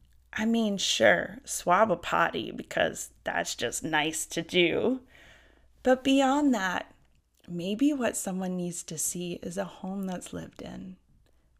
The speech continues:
Maybe they miss the Crayola on the walls and the blankets everywhere. And being in your home reminds them of that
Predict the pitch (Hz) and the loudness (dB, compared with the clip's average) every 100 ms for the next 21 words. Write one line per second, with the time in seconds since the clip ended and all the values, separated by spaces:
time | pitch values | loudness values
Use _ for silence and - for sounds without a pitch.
0 | - 214 214 226 233 214 208 214 226 - | -8 -4 -2 0 0 0 0 0 0 -2
1 | - - - _ - _ _ _ _ _ | -4 -6 -12 _ -20 _ _ _ _ _
2 | 220 - 208 196 185 190 175 185 - - | -6 -4 2 4 4 4 2 0 -8 -6
3 | 190 190 175 175 71 - - 196 185 - | -4 0 0 2 2 0 -6 -8 -10 -12
4 | - - - - _ _ - 202 202 175 | -18 -20 -20 -20 _ _ -12 -6 -4 -6
5 | 180 185 175 190 185 - - - 180 170 | -6 -6 -6 -6 -8 -8 -14 -8 -6 -6
6 | 165 160 170 165 - 190 180 _ - - | -6 -8 -8 -8 -10 -12 -16 _ -20 -20
7 | _ _ - _ - 208 202 190 226 254 | _ _ -20 _ -8 -4 -2 0 2 4
8 | 262 233 220 - - 196 208 262 294 214 | 4 2 -2 -4 -4 -2 2 4 4 2
9 | 165 147 143 156 - _ _ _ _ - | -6 -8 -8 -12 -14 _ _ _ _ -20
10 | _ _ _ - 185 180 180 196 185 - | _ _ _ -6 -2 -2 -2 -4 -6 -8
11 | 160 - - - - - | -8 -10 -10 -10 -10 -12